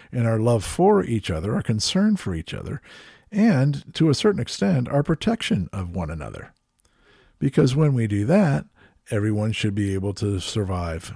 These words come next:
We should be able to thrive. At least I believe we can. But it takes respect and it takes values. Now, what do I mean when I say values?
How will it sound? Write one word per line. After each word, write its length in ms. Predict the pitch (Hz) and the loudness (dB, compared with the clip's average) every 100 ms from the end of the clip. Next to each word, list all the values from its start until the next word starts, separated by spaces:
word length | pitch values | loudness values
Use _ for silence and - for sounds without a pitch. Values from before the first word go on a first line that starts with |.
| - | -10
We 140 | 101 | -8
should 220 | - 101 | -6 -4
be 160 | 92 90 | -4 -6
able 180 | 87 92 | -6 -8
to 140 | 82 | -10
thrive. 580 | - 87 78 71 73 - _ _ _ - 113 | -8 -8 -8 -10 -14 -20 _ _ _ -14 -8
At 100 | 117 | -2
least 280 | 117 101 | -2 0
I 100 | 98 | -2
believe 340 | 92 92 98 87 | -4 -4 -4 -6
we 120 | 82 | -6
can. 460 | - 135 98 92 - _ _ - - - - _ - | -2 0 0 -2 -8 _ _ -20 -20 -20 -20 _ -4
But 200 | 123 127 | 2 2
it 120 | 131 | 2
takes 260 | 160 160 - | 2 2 0
respect 420 | 156 - 107 98 | -2 -2 -2 0
and 80 | 110 | -2
it 80 | |
takes 280 | - 107 104 | 0 -2 -2
values. 680 | - 98 92 87 78 73 - - _ _ - | -4 -2 -2 -4 -6 -10 -14 -18 _ _ -6
Now, 280 | 120 113 104 | -2 0 -2
what 240 | 123 127 | 0 2
do 120 | 139 | 2
I 140 | 113 98 - | 2 0 -4
mean 280 | 107 101 92 | -4 -4 -4
when 180 | 95 | -6
I 80 | 90 | -8
say 220 | 90 82 | -6 -8
values? 520 | 78 73 50 - - | -8 -10 -12 -16 -18